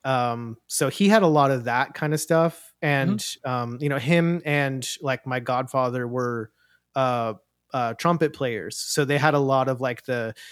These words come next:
Speaker 1: Chicago, uh, Chuck Mangione. And of course, that's kinda leaning a little bit jazz, but, um,
Speaker 2: That's in there, though.
Speaker 1: yeah,
Speaker 2: Yeah.
Speaker 1: for sure.
Speaker 2: Yeah.
Speaker 1: Um, what was the other one? Chase,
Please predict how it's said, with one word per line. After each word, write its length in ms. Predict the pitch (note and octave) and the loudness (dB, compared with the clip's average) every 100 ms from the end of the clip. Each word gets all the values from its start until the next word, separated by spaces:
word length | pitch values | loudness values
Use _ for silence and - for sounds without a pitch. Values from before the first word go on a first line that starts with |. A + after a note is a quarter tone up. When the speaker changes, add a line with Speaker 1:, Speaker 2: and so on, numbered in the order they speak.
| - | -18
Speaker 1:
Chicago, 1040 | - D3+ - - F#3 F#3 F3 E3+ D#3+ D#3 D#3 D#3 _ _ | -10 -8 -6 2 4 6 6 8 8 6 2 -4 _ _
uh, 300 | C#3 C3+ B2 - | -2 0 0 -4
Chuck 260 | - D3 - | -4 -4 -2
Mangione. 720 | C3+ B2 B2+ D3+ D#3 D#3 D#3 | -6 -4 -2 0 2 2 0
And 100 | C#3 | -2
of 80 | C3 | -2
course, 200 | D3 C3 | -2 -2
that's 120 | C3 | -4
kinda 200 | - C3+ | -4 -4
leaning 280 | C3 C3+ C3 | -2 -4 -4
a 40 | |
little 220 | B2+ C3+ | -2 -2
bit 160 | C3 A#2+ | -2 -4
jazz, 480 | - B2+ B2+ A#2+ A2+ | -2 0 0 -2 -4
but, 300 | C3 A#2 - _ _ _ _ - | -4 -4 -6 _ _ _ _ -4
um, 440 | C3 A#2 A2 G#2 | -2 -2 -4 -6
Speaker 2:
That's 180 | A2 - | -4 0
in 140 | C3 | 2
there, 180 | F#3 A2 | 2 0
though. 260 | D#2+ D#2+ E2 _ _ - | 0 -2 -6 _ _ 0
Speaker 1:
yeah, 80 | |
Speaker 2:
Yeah. 280 | D#3+ C#3+ G2+ - | 4 4 0 -6
Speaker 1:
for 120 | - C#3 | -4 -4
sure. 460 | - C#3+ A2 G#2 _ - | -2 -2 -2 -8 _ -6
Speaker 2:
Yeah. 280 | C3 B2 A#2+ | -2 0 -2
Speaker 1:
Um, 280 | A#2 A#2 B2 | -6 -12 -8
what 100 | C#3+ | -2
was 100 | D3 | 0
the 100 | C#3 | 0
other 120 | C3 | -2
one? 160 | A#2+ A2 | -4 -6
Chase, 680 | - - C#3 E3+ - - | -4 -2 0 0 -2 -6